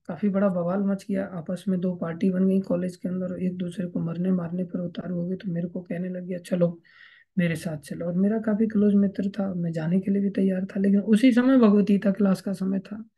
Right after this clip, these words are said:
जो hostel में मेरे प्रभु जी लेते थे। तो मैं किसी भी हालत में class miss नहीं करता था। तो मैंने कहा, "यार, class का समय है, अब मैं किसी भी हालत में तुम्हारे साथ नहीं जा सकता।"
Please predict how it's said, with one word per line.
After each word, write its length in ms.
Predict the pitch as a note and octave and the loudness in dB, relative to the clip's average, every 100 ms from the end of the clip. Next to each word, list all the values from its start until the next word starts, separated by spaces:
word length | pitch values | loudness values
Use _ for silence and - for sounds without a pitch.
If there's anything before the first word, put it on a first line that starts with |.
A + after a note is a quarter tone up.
| _ - _ _ - | _ -20 _ _ 0
जो 100 | F#3+ | 2
hostel 340 | F3+ F#3+ G3 | 2 0 0
में 200 | F#3+ F#3+ | 0 2
मेरे 240 | F#3 F#3+ F#3+ | 2 -2 -4
प्रभु 260 | F#3+ F#3 | -6 -6
जी 120 | F3+ F#3 | -4 -2
लेते 320 | F#3 F#3 F#3+ | -2 -2 -4
थे। 120 | G#3 | -4
तो 120 | G3 | 0
मैं 200 | G3 A3 | 0 0
किसी 340 | A3 G3+ A#3+ B3 | 0 0 2 6
भी 200 | B3+ A#3 | 6 6
हालत 360 | F#3+ G3 G#3+ | 2 0 0
में 400 | A#3 B3+ A3 G#3 | 0 0 -2 -8
class 440 | - - G3+ A#3 A3+ | -8 -4 -2 -2 0
miss 220 | G#3 - | -2 -2
नहीं 120 | F3+ | -4
करता 320 | D#3 E3+ - F3 | -6 -10 -12 -12
था। 140 | F#3+ | -6
तो 100 | G#3 | 0
मैंने 220 | G#3+ G#3+ | 2 2
कहा, 140 | G#3+ G#3 | 4 2
"यार, 200 | G#3 G3 | 2 0
class 520 | - G#3 G#3 B3 - | -2 0 2 2 0
का 120 | F#3+ | -8
समय 280 | - F3 F3 | -8 -4 2
है, 220 | G#3 B3 - - - _ | 2 0 -8 -20 -20 _
अब 80 | A3 | 2
मैं 240 | A#3+ A#3 | 4 2
किसी 260 | G#3 F3+ F#3 | -2 -4 -4
भी 80 | F3 | -6
हालत 240 | D#3 E3 F#3 | -8 -10 -12
में 100 | F3+ | -12
तुम्हारे 340 | G3+ F3 E3+ | -10 -12 -14
साथ 180 | E3 E3+ - | -16 -20 -14
नहीं 100 | F#3+ | -14
जा 120 | F3+ | -14
सकता।" 360 | D#3 - _ | -18 -20 _